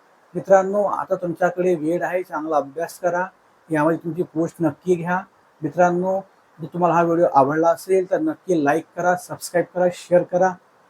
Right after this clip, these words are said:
आणि तुमची काही समस्या असतेच तुम्ही मला कमेंट बॉक्समध्ये कमेंट करा की तुम्हाला वनरक्षक पदासाठी कसकसल्या टॉपिकवर तुम्हाला याची व्हिडिओ हवे असेल तर आपण त्याची व्हिडिओ लवकरात लवकर घेऊन येऊ.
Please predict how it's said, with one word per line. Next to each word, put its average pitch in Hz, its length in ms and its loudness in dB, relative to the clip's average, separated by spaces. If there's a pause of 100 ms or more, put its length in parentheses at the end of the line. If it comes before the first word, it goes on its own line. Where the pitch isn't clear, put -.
आणि 202 300 2 (800)
तुमची 180 280 -2
काही 185 240 2
समस्या 170 540 -2
असतेच 202 600 2 (440)
तुम्ही 175 160 0
मला 175 240 4
कमेंट 165 380 0
बॉक्समध्ये 160 420 0
कमेंट 156 360 0
करा 180 260 2 (420)
की 190 60 -8 (140)
तुम्हाला 180 540 4 (520)
वनरक्षक 180 500 2 (160)
पदासाठी 165 500 0 (160)
कसकसल्या 185 520 0 (100)
टॉपिकवर 170 340 0
तुम्हाला 175 380 2 (480)
याची 160 260 -2
व्हिडिओ 156 420 2
हवे 156 220 2
असेल 180 340 2 (360)
तर 170 60 0
आपण 165 360 4
त्याची 160 300 -4
व्हिडिओ 165 280 0
लवकरात 160 400 -2
लवकर 160 300 -2
घेऊन 151 280 -6
येऊ. 180 100 -6